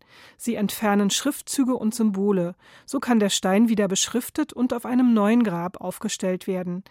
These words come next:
Leider ist diese Dienstleistung eine Ausnahme, sagt Alexander Hellbach von Eternitas,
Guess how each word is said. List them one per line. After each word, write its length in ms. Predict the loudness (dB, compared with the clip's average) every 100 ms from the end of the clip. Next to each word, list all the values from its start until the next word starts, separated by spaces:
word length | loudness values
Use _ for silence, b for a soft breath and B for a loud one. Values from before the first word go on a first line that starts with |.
| B B B
Leider 400 | -2 2 4 4
ist 220 | 2 -2
diese 240 | -2 -2 -2
Dienstleistung 800 | 2 2 2 -2 -2 -2 -4 -4
eine 280 | -2 -2 0
Ausnahme, 680 | -2 -2 -2 -2 -2 -4
sagt 440 | -4 -4 -4 -8 -10
Alexander 500 | -4 -4 -4 -2 -2
Hellbach 480 | -2 -2 0 0 -4
von 340 | -4 -2 -2
Eternitas, 880 | -4 -10 -6 0 2 0 -2 -6 -6